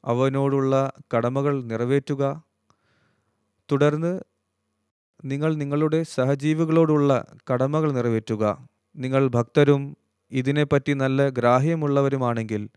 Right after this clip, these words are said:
നിങ്ങൾ അല്ലാഹുവിനോട് അഭയം തേടുക. നിങ്ങൾ അല്ലാഹുവിൻ്റെ സഹായം തേടുകയും അവൻ്റെ സഹായത്തിനായി അപേക്ഷിക്കുകയും ചെയ്യുന്നതിലൂടെ സമൂഹത്തിൻ്റെ തിന്മയുടെ മോശഫലങ്ങളിൽ നിന്ന്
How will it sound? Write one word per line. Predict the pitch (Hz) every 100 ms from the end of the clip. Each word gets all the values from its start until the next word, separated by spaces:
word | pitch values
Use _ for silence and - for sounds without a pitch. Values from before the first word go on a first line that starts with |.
| _ _ _ -
നിങ്ങൾ | 123 127 120
അല്ലാഹുവിനോട് | 120 131 139 139 139 127 123 - -
അഭയം | 117 117 143 160
തേടുക. | 131 113 104 98 - _ _ _ _ _ _ _ _ -
നിങ്ങൾ | 131 139 135
അല്ലാഹുവിൻ്റെ | 139 143 147 151 139
സഹായം | 123 120 139 160
തേടുകയും | 151 127 120 120 120 131 135 _ _ -
അവൻ്റെ | 131 131 143 -
സഹായത്തിനായി | 123 131 147 147 156 151 151 -
അപേക്ഷിക്കുകയും | 120 135 151 180 160 156 156
ചെയ്യുന്നതിലൂടെ | 139 139 156 165 156 143 127 117 110 _ _ _ _ -
സമൂഹത്തിൻ്റെ | - 127 131 135 127 127 123
തിന്മയുടെ | 127 123 135 127 123 117
മോശഫലങ്ങളിൽ | 117 135 165 147 127 135 151 151 131
നിന്ന് | 120 113